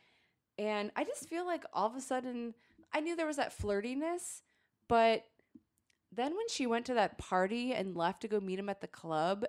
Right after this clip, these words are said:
and he was with, like, strippers, like, she got very offended very fast. Like, I didn't know that they escalated so fast. There was that, did I miss something?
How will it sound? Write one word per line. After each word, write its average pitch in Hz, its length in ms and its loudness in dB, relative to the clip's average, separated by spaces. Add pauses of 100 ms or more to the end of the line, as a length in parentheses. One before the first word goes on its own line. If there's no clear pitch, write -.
(160)
and 170 420 0
he 196 220 -4
was 180 200 -2
with, 175 260 -4
like, 160 280 -4 (360)
strippers, 220 580 0 (340)
like, 214 100 -2
she - 160 -4
got 359 200 2 (680)
very 220 300 -6
offended 185 400 -8
very 165 200 -4
fast. - 440 -8
Like, 190 200 -8
I 254 140 4
didn't 349 180 -2
know 247 160 4
that 226 180 -2
they 196 120 0
escalated 170 640 -6
so 165 160 -8
fast. - 640 -12 (840)
There 226 80 -2
was 233 100 0
that, 330 280 0
did 254 120 0
I 254 80 2
miss 330 200 0
something? 381 500 -4